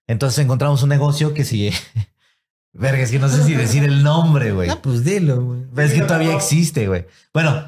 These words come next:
Speaker 1: este, si no lo tapamos, pero se llama el, el negocio Mixea tu Loco. Es que sí tiene que ver, porque está muy, muy al, al, al, ad hoc al nombre.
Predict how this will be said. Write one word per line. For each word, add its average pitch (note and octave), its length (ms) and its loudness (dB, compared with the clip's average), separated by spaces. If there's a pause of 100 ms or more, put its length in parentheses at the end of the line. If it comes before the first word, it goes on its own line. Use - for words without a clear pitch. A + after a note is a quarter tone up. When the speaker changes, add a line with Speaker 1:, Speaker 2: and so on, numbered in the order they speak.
Speaker 1:
este, A#2 440 -2
si A#2 140 -4
no D3+ 80 2
lo D#3+ 100 0
tapamos, E3 400 0 (240)
pero C3+ 220 0
se C3+ 100 -2
llama C#3 240 0
el, D3+ 180 0
el A2+ 560 0
negocio A#2 380 0
Mixea D3 500 0
tu C#3 120 0
Loco. D3 340 -2
Es C3+ 160 -2
que C#3+ 80 0
sí C#3+ 180 0
tiene D3 280 0
que A#2 100 -6
ver, A2+ 360 -4
porque F#2+ 380 -12
está G2+ 220 -8
muy, B2 840 -2
muy G#2 340 -2
al, F2 400 -6
al, D#2 320 -8
al, D2+ 240 -8
ad G2+ 140 -4
hoc G#2+ 180 -4
al G2+ 140 -4
nombre. G#2 340 -2